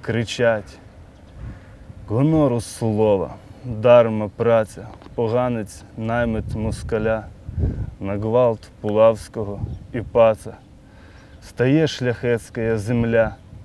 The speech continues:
і разом сто конфедерацій. Розбрелись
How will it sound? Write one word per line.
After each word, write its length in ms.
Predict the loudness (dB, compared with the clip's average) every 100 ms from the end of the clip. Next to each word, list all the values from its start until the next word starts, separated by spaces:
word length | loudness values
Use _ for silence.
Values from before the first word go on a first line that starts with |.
| -18 -20 -10
і 120 | -2
разом 400 | 4 4 2 -6 -12 -18 -20 -20
сто 300 | -10 -2 0
конфедерацій. 880 | 0 -4 -4 -2 0 0 -2 -8 -18 -20 -20 -20 -20 -18 -16 -16 -6
Розбрелись 800 | -4 -4 0 2 4 2 -2